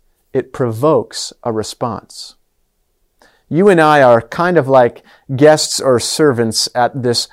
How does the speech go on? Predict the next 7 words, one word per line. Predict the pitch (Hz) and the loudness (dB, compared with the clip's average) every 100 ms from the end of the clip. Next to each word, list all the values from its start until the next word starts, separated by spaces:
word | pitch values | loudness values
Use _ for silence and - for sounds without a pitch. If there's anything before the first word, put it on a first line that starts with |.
| _ | _
wedding | 123 127 151 151 127 | -2 4 4 4 -2
feast | - 156 151 - | -2 0 0 -2
we | 120 | -6
hear | 127 123 | -4 -2
about | 120 120 - | 0 -2 -2
in | 117 | -10
Cana. | - 120 120 95 - | -8 -8 -8 -10 -16